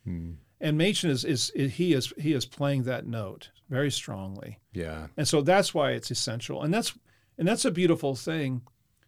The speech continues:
Speaker 2: about being a, a preacher of the gospel, is that when people come to you and they're on this brink and they're desperate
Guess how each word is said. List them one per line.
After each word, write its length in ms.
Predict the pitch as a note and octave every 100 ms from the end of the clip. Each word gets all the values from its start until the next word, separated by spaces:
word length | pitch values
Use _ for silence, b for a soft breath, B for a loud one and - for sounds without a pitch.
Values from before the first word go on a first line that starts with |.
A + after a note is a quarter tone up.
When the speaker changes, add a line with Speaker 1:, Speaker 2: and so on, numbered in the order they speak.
| _ _ -
Speaker 2:
about 360 | C3+ C#3 C3 C#3+
being 340 | D3 C#3+ C#3 C#3
a, 160 | C3 -
a 80 |
preacher 360 | - - F3+ E3
of 60 | C#3
the 60 |
gospel, 800 | B2 C3+ E3 F#3 - C3+ A#2+ G#2+ - _ _ _ _ _ -
is 200 | D#3 C3+
that 80 | D#3
when 100 | C#3
people 340 | - A3 E3+
come 300 | - F#3+ G#3+
to 80 | E3
you 60 | C3+
and 100 | C3
they're 160 | C#3+
on 200 | F#3 G#3+
this 180 | F#3 B2+
brink 300 | - C3+ B2
and 100 | B2+
they're 100 | B2
desperate 880 | A2+ - D#3+ C#3 - A#2+ G#2 -